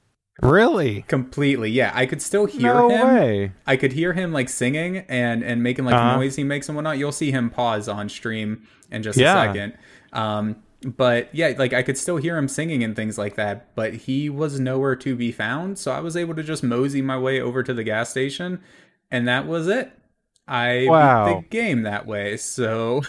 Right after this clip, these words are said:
Speaker 2: <laughs>
Speaker 1: Yeah, 'cause I got, I got, um, I, I did a little more, like, uh, like, trying to test him
Speaker 2: Mm-hmm.
Speaker 1: and, uh, like, see how his mechanics worked and everything.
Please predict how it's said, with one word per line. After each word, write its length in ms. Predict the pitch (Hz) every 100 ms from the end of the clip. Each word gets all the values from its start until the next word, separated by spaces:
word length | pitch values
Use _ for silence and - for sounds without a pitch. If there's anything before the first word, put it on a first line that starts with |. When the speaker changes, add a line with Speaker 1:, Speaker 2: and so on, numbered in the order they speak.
| - 175
Speaker 2:
<laughs> 580 | 202 269 - - - 131
Speaker 1:
Yeah, 260 | 160 143
'cause 240 | 120 135 -
I 220 | 147 185
got, 460 | 185 185 175 156 160
I 180 | 135 147
got, 460 | 160 151 147 - 123
um, 580 | 127 123 117 113 107 - -
I, 300 | 131 127 131
I 40 | 143
did 180 | 165
a 40 | 147
little 240 | 143 139
more, 480 | 135 131 127 127 123
like, 420 | 92 113 110 - 110
uh, 380 | 101 98 95 - -
like, 220 | 98 98 _ -
trying 200 | 117 104
to 80 |
test 500 | 95 107 107 - - -
him 300 | 120 139 156 _ _ _
Speaker 2:
Mm-hmm. 360 | - 131 131 135
Speaker 1:
and, 280 | 107 104 104
uh, 280 | 104 98 92
like, 180 | 98 101
see 340 | - 104 104 101
how 300 | 104 101 104
his 180 | 104
mechanics 480 | 104 95 104 101 98
worked 220 | 104 107
and 80 | 110
everything. 420 | 110 113 - 123